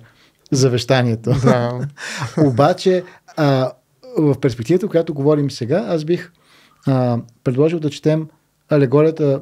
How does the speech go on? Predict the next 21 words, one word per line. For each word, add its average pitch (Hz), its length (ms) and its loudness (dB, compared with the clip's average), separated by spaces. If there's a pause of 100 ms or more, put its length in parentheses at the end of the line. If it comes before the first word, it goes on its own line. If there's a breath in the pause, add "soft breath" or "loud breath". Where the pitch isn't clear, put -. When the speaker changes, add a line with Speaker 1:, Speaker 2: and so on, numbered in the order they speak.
Speaker 1:
на 135 260 0
глупостта 123 600 -2
през 139 280 -2
фигурата 135 320 -2
на 120 80 0
писаря 120 460 -2 (460)
в 117 180 0
правото, 131 600 0 (640 soft breath)
а, 123 100 0
по 120 180 -2
един 113 160 0
начин. 117 400 -2 (480 soft breath)
Трябва 160 320 2
да 143 120 0
има 151 360 2
една 143 280 2
сляпа 147 360 0
точка, 135 360 -4
която 139 300 -2
да 127 120 -2
възпроизвежда. 117 760 -2